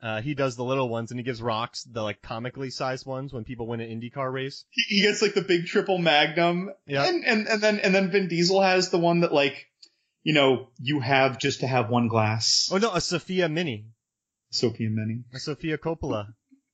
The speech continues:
Speaker 1: <laughs> This all, we love the Fast and Furious movies and we love Vin Diesel. Uh, we're just doing this because of the rivalry that they have on set. So that's the only
Speaker 2: I,
Speaker 1: reason we're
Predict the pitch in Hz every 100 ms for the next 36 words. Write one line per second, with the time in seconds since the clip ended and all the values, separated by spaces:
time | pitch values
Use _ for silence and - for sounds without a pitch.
0 | _ 240 - - - 240 - - - _
1 | _ _ _ _ _ _ 170 185 - -
2 | - 220 220 226 208 196 180 185 156 175
3 | 156 151 143 147 139 139 120 120 127 123
4 | 127 120 117 113 110 101 98 117 113 113
5 | 117 135 131 139 131 123 135 143 120 117
6 | 110 110 107 107 98 98 101 98 101 95
7 | - 104 82 - 107 95 - 98 180 190
8 | 95 90 87